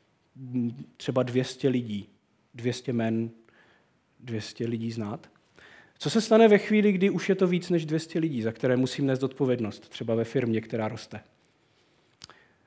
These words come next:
No, někdo to zkoumal a zjistil, že to je jednoduché. Vy, abyste mohli pokračovat dál, tak vy se mus-, vy musíte udělat, vy ty lidi musíte na-, naskládat do, do Excelu a udělat z nich čísla.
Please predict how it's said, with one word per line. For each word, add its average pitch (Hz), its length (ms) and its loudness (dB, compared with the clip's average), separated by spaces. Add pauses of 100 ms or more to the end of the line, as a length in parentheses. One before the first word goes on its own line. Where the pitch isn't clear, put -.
(100)
No, 156 260 8
někdo 175 280 8
to - 300 0
zkoumal 135 640 2
a 131 80 -6
zjistil, 147 380 2
že 202 140 6
to - 340 -4
je 185 60 6
jednoduché. 190 460 4
Vy, 131 80 4
abyste 143 280 2
mohli 165 220 6
pokračovat 185 560 4
dál, 120 320 2 (100)
tak 131 160 -4
vy 139 100 -4
se 170 140 -2
mus-, 160 320 0
vy 156 140 -2
musíte 160 400 0
udělat, 160 440 2 (220)
vy 143 80 -6
ty 160 100 4
lidi 165 160 8
musíte 160 280 6
na-, 156 140 4
naskládat 156 420 4
do, 131 220 2
do 139 120 2
Excelu 131 680 2 (1300)
a 135 40 -4
udělat 160 280 6
z 160 80 2
nich 190 120 4
čísla. 147 440 -2